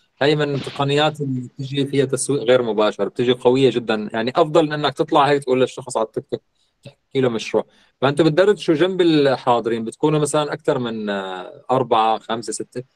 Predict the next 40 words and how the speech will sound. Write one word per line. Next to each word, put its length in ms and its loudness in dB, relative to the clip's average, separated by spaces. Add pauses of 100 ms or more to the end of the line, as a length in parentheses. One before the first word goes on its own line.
(140)
قاعدين 260 2
تدردشوا، 580 4
هيك 100 4
دردشة، 420 2
شو 140 -6
صار 260 0
معك 340 -2
وشلون 260 -2
اشتغلت 400 -2
وشلون 260 -6
كذا. 220 -2 (280)
فالدردشة 920 4
هي 120 6
الناس 400 -2
هي 280 2
عندها 240 -2
حب 300 -2
ال-، 480 0
عندها 240 -2
فضول، 380 0
عندها 220 -8
حب 220 -8
الم-، 160 -6
آه، 400 -10 (380)
الاستطلاع، 580 -2
يعني 380 -10
بحب 280 -10
يطلع 440 -2
على 100 -6
الشيء 200 -8
اللي 120 0
عم 100 -4
يصير، 280 -6 (280)
فبيسألكم 600 4
شو 120 6
المشروع، 480 2
شو 120 -4
الشغل، 360 0
شو 120 -2
كذا. 260 0